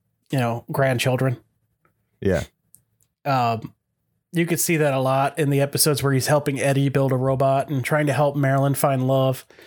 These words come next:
Speaker 1: Uh, so, uh, oh, Herman blames Lily for not paying the tuition.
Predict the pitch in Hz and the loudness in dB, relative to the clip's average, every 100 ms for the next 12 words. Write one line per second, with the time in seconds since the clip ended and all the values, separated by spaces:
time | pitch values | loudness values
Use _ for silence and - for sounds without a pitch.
0 | - - - _ - 139 131 131 120 170 | -20 -20 -20 _ -2 0 2 0 -2 -8
1 | - - 165 151 - 156 143 - - 185 | -14 -2 0 0 0 -2 -2 -6 -2 0
2 | 156 - - 190 233 226 170 175 180 143 | 0 -4 -2 0 2 0 0 0 0 0
3 | 139 147 190 185 135 110 156 143 139 - | -2 0 0 2 -2 -2 0 0 0 0
4 | 156 139 127 143 139 - 131 | 2 0 0 0 0 0 -2